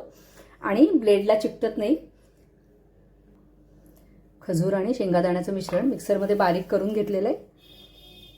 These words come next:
आता हे आपण बाउलमध्ये काढून घेऊया.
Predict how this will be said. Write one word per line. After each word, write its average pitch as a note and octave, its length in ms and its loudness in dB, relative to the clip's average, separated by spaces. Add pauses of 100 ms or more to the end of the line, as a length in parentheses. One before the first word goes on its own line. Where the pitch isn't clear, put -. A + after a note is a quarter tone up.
(1040)
आता - 140 -4
हे G#3 140 2
आपण A3 300 2 (760)
बाउलमध्ये F3 480 0
काढून G3 340 0
घेऊया. A3 300 0